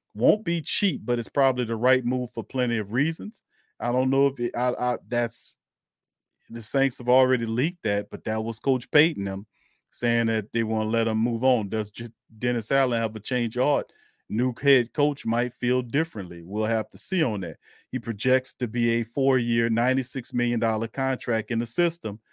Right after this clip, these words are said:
which if structured now annually, according to Sport Track and Over the Cap and several others, they're estimating Terron Armstead's annual value over twenty million, I think twenty-four to be precise,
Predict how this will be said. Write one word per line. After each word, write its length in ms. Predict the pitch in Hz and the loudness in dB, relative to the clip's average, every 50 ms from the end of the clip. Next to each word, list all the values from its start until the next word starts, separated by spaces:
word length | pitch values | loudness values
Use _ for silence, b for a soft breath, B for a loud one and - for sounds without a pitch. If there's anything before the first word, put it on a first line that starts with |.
| b b b b | b b b b
which 240 | b 127 127 - - | b -4 -2 0 -2
if 100 | 135 - | -2 -2
structured 580 | - - - - 185 202 208 - - 135 113 117 | -4 -6 -2 4 4 4 4 2 -2 -2 0 0
now 240 | 123 123 120 117 - - | 0 0 0 -2 -2 0
annually, 580 | 135 151 175 196 196 160 131 113 110 107 110 110 | 2 4 4 4 4 2 0 -2 0 0 0 -2
according 520 | 107 - - - - 156 156 156 143 123 | -2 -4 -6 -2 0 2 2 2 2 -2
to 60 | 120 | -6
Sport 360 | - - _ - 143 139 131 | -6 -6 _ 2 2 2 2
Track 360 | - - 139 131 127 123 - _ _ _ _ - | 2 0 0 2 2 0 -2 _ _ _ _ -2
and 280 | 147 139 131 127 117 - | 0 0 2 0 0 0
Over 300 | 135 143 165 165 151 123 | 2 2 2 2 2 0
the 100 | 123 117 | 0 -2
Cap 320 | - - 127 123 120 - | 0 2 2 2 2 0
and 100 | - 113 | -4 -6
several 360 | - - 143 131 120 123 127 135 | -4 0 0 0 2 4 4 4
others, 300 | 131 117 107 107 - - b b b b b b b b b b b - | 4 4 2 -6 -8 -16 b b b b b b b b b b b -4
they're 380 | 127 131 135 135 135 127 - _ _ _ _ _ - | 0 2 2 4 2 2 -2 _ _ _ _ _ 0
estimating 960 | 143 170 190 185 - - 165 143 127 123 123 120 123 107 123 120 120 120 123 - _ _ - | 4 4 4 4 2 0 2 2 4 4 2 2 2 0 0 0 0 0 -2 -4 _ _ -2
Terron 400 | - 135 131 131 131 131 127 127 | 0 2 2 4 4 4 4 4
Armstead's 540 | 135 139 143 135 - - 143 131 123 - - - | 4 4 2 2 0 2 2 2 2 0 -4 0
annual 500 | 156 160 170 185 185 165 147 131 123 117 | 4 4 6 6 4 2 2 2 2 2
value 720 | 107 113 123 123 120 120 120 117 113 117 123 123 120 127 _ _ - | 4 4 4 6 6 4 4 2 2 0 0 -2 -2 -6 _ _ 0
over 300 | 160 160 156 139 135 127 | 2 2 2 4 2 -2
twenty 480 | 131 - - - 180 170 160 147 131 | -2 -2 -6 0 2 2 4 4 4
million, 420 | 127 131 139 143 147 135 117 110 107 | 2 4 4 4 4 4 2 0 -2
I 60 | 113 | -2
think 280 | 110 - 131 120 107 - | -2 -2 -2 -2 -4 -6
twenty-four 640 | - 156 156 139 123 113 - - - 147 143 131 113 | -6 -6 -4 -2 -2 -4 -4 -4 -2 0 2 2 0
to 100 | 107 95 | 0 -4
be 180 | 90 113 110 | -4 -4 -6
precise, 640 | 107 - - 92 - - 127 123 110 92 78 - - | -6 -6 -12 -10 -8 -4 -2 -2 -2 -2 -4 -8 -16